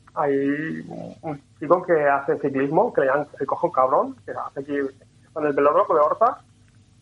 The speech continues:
y el tío va, mm, hace bicicleta, eh, hace velo-, eh,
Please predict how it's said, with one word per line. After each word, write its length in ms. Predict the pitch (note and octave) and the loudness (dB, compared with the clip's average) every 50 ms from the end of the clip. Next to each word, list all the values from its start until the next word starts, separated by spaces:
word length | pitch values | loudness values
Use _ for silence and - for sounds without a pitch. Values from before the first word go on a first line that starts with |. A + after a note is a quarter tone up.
| _ _ - - | _ _ -12 -2
y 100 | D3+ C3+ | 0 0
el 160 | B2 B2 A#2 | 0 0 -4
tío 440 | - - E3+ F3 G#3 A3 G#3+ - - - - _ _ _ _ _ _ _ _ _ _ - B2 C3 | -4 0 2 2 4 4 2 0 -4 -8 -18 _ _ _ _ _ _ _ _ _ _ -10 0 2
va, 260 | C#3 C#3 C#3 - - C#3+ - - - _ _ _ _ _ _ _ - | 4 4 4 2 -2 -6 -10 -14 -20 _ _ _ _ _ _ _ -14
mm, 340 | E3 C#3 C3 B2+ C3 B2+ B2+ - - - | -12 -12 -10 -10 -10 -12 -12 -14 -12 -6
hace 280 | - D3 - - E3 E3 E3 D3+ - - - - - | -6 -4 0 2 0 0 0 -4 -10 -16 -18 -10 -10
bicicleta, 840 | D3+ C#3 - - C#3+ C#3 - - D3 D#3 D#3 - G3+ - - - - - _ _ _ _ _ _ _ - - _ _ _ _ | -10 -10 -6 -8 -8 -8 -2 2 2 2 4 4 2 2 2 -2 -8 -18 _ _ _ _ _ _ _ -20 -20 _ _ _ _
eh, 100 | G3+ F3+ | 2 4
hace 300 | D#3+ D3+ D3 C#3+ - E3 | 4 4 4 4 4 2
velo-, 400 | D#3 D3 D3 C#3 D3 D3+ D3+ D3+ C3+ C3 | 4 4 4 4 4 4 4 4 2 4
eh, 280 | C3 C3 C3 C3 C#3 | 2 2 0 -2 -6